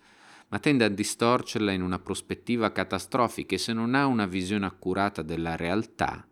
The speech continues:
potrebbe non essere la modalità migliore per prepararci a risolvere i problemi che ci imporrà la realtà.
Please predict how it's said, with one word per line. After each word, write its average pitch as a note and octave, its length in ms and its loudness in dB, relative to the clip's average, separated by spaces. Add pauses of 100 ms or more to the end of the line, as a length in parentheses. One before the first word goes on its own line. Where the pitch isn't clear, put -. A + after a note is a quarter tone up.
(220)
potrebbe F2+ 420 -4
non D#2 160 -6
essere F#2 680 -6
la F2+ 80 -2
modalità D#2 460 -6
migliore D2 680 -6
per - 260 -10
prepararci D2+ 800 -4
a A2+ 40 2
risolvere F2 560 -4
i G#2 40 -6
problemi E2 520 -6
che G2+ 140 -4
ci - 140 -8
imporrà - 480 -4
la E2+ 160 -4
realtà. F#2 440 -4